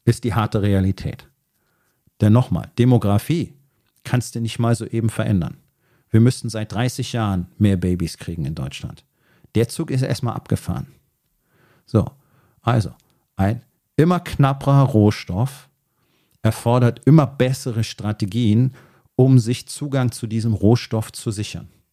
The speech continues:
Fachkräfte, Arbeitskräfte sind der wertvollste Rohstoff, den es überhaupt gibt. Und je weniger davon existieren, umso härter wird der Kampf werden.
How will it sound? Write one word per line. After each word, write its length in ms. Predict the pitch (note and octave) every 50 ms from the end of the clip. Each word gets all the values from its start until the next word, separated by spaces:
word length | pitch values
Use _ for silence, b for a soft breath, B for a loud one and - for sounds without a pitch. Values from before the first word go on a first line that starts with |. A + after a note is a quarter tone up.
| _ _ _ _ _ _ _ _ _ _ _ _ _ _ _ _ _ _ _ _ _ _ _ _ _ _ _ _ _ _ _ _ _ _ _ _ _ _ _ _ _ _ _
Fachkräfte, 840 | - - A2 G2+ G2+ - - - G#2+ G#2+ - - - B2 B2+ C#3 C3+ -
Arbeitskräfte 800 | - G#2 G2 G#2 G#2+ - - - - A2+ A2 - - B2 B2+ C3+ - - _ -
sind 420 | - - G#2 G2 G2+ B2 - - b b b b -
der 140 | G2+ F#2 E2
wertvollste 580 | G2 G#2 G#2+ - - C3 B2 B2 - - -
Rohstoff, 600 | G#2 F#2 F#2 F2+ G2+ G2+ - - A#2 A#2+ B2 - -
den 160 | - F#2+ F2+
es 100 | F2 -
überhaupt 640 | - F2+ F2+ F2+ F2+ - F#2+ A2 A2+ - _ - - _ _ _ _ _ -
gibt. 320 | - F2+ - - - -
Und 140 | - G2+ -
je 140 | G2 F2+ E2
weniger 320 | G2 A#2 C3+ D#3+ D3+ C#3+
davon 260 | C#3 C3+ C#3 - B2 B2
existieren, 640 | A#2 - - - - - - B2 G#2 F2 D#2+ F#2+ b b b b b b
umso 280 | _ G#2 G2+ F#2 F#2 F#2
härter 340 | E2+ G2+ G2+ A2 A2 B2 G#2+
wird 140 | A2 G#2 -
der 80 | G#2+
Kampf 360 | - - - G#2 G2 - -
werden. 280 | - D3+ C#3 - B2